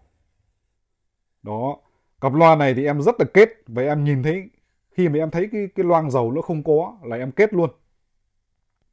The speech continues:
Bởi vì những cặp loa mà người ta ít nghe thì cái côn của nó vẫn còn rất là tốt quý vị nhé. Và đây là một điều rất là hiếm gặp, các bác cứ để ý mà xem. Các bác thấy không ạ? Cái loang dầu của nó không quá nhiều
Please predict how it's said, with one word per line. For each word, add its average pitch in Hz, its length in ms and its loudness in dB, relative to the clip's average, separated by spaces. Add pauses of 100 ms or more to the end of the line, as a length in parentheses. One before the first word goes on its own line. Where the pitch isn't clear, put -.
Bởi 139 160 0
vì 139 180 2
những 196 200 -6
cặp 143 180 -2
loa 156 180 2
mà 143 120 -4
người 123 120 -4
ta 139 160 -2
ít 220 180 -8
nghe 165 240 -2 (540)
thì 127 180 -4
cái 170 160 0
côn 170 220 4
của 127 80 -4
nó 120 120 -4
vẫn 160 160 -12
còn 120 180 -2
rất 135 160 2
là 143 140 2
tốt 196 200 2
quý 190 60 -8
vị 151 80 -8
nhé. 135 120 -6 (480)
Và 131 80 -2
đây 151 160 6
là 143 60 2
một 123 120 -2
điều 120 240 4
rất 226 200 2
là 165 60 -2
hiếm 156 240 -2
gặp, 160 200 -2 (120)
các 147 100 -6
bác 175 140 -2
cứ 180 60 -6
để 127 100 0
ý 113 180 -4
mà 147 60 -8
xem. 131 160 -8 (520)
Các 123 80 -16
bác 147 120 -8
thấy 147 100 0
không 156 120 -2
ạ? - 60 -6 (800)
Cái 156 120 -2
loang 160 320 4
dầu 127 260 2
của 113 60 -6
nó 127 80 -4
không 139 260 -6
quá 147 200 0
nhiều 143 300 -2